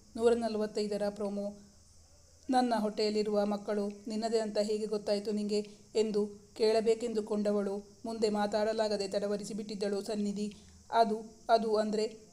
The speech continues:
ನಂಗೆ ಹೇಗೆ ಅರ್ಥ ಆಗ್ಬೇಕು? ಮುಂದೇನು? ಅದನ್ನ ಮೊದ್ಲು ಹೇಳು ಚಿನ್ನ. ನಿನ್ನ ಮನಸ್ಸಲ್ಲಿ ಇರೋದನ್ನ ಓದೋಕೆ ಸಾಧ್ಯ ಆಗಿದ್ರೆ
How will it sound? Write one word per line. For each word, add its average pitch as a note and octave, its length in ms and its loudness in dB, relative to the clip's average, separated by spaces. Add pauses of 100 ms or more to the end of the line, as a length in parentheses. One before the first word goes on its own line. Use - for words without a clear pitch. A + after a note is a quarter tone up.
ನಂಗೆ A3+ 200 -2
ಹೇಗೆ A#3 240 0
ಅರ್ಥ G3+ 240 -2
ಆಗ್ಬೇಕು? G#3 520 -2 (300)
ಮುಂದೇನು? A#3 460 0 (340)
ಅದನ್ನ A3+ 340 2
ಮೊದ್ಲು G#3 320 -2
ಹೇಳು G#3 220 0
ಚಿನ್ನ. G#3 240 -6 (400)
ನಿನ್ನ A#3 220 -2
ಮನಸ್ಸಲ್ಲಿ G#3+ 460 -2 (1800)
ಇರೋದನ್ನ A#3 600 6
ಓದೋಕೆ G#3+ 460 4
ಸಾಧ್ಯ G#3+ 340 0
ಆಗಿದ್ರೆ G#3 600 0